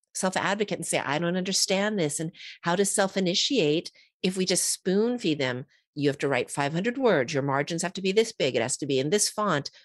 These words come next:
When have we ever had them think? When have we ever had them do the designing and the iteration and redos? It's not a redo. You get an F on the paper and move on to the next class.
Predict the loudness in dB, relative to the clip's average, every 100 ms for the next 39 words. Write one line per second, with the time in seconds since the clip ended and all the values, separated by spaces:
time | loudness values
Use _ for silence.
0 | _ -4 -2 0 0 2 2 0 -2 -4
1 | -2 -2 -4 -8 _ -2 0 -2 -6 -12
2 | _ _ _ _ _ _ _ -18 -4 0
3 | 0 2 4 4 4 2 0 0 0 0
4 | 2 2 0 0 -2 2 2 2 0 0
5 | -2 -4 -8 -20 -10 -2 2 2 2 2
6 | 2 2 0 0 0 -2 -6 _ -4 -2
7 | 0 2 2 2 0 0 -2 -6 -6 -4
8 | -2 0 0 -2 -2 -2 -2 -2 -2 0
9 | -2 -2 -2 -2 0 -2 0 -2 0 0
10 | 0 -2 -4 -6 -6 -6 -8 -6 -6 -4
11 | -2 0 -2